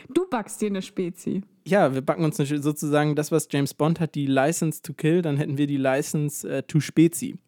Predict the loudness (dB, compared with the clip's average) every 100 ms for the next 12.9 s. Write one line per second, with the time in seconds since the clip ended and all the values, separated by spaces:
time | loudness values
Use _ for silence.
0 | _ 0 0 0 -4 -6 -12 0 2 4
1 | 4 4 4 6 4 2 -4 -2 2 4
2 | 4 6 6 4 2 2 2 2 0 -2
3 | 0 -2 2 2 4 2 -2 -2 0 2
4 | 2 0 0 2 2 2 2 0 0 -2
5 | -6 -4 0 0 -2 -2 0 0 -2 -2
6 | 0 0 0 0 -2 -2 -2 -2 -2 -4
7 | -4 -2 0 2 2 0 -4 -6 -2 -2
8 | -2 -2 -2 -2 -4 -2 -6 -6 -4 0
9 | 0 0 -2 -4 -6 -20 -4 -2 0 -4
10 | -6 -2 -2 0 0 0 2 2 2 2
11 | 0 2 0 -2 -4 0 4 4 2 -2
12 | -4 -6 -4 -6 -6 -6 -6 -8 -10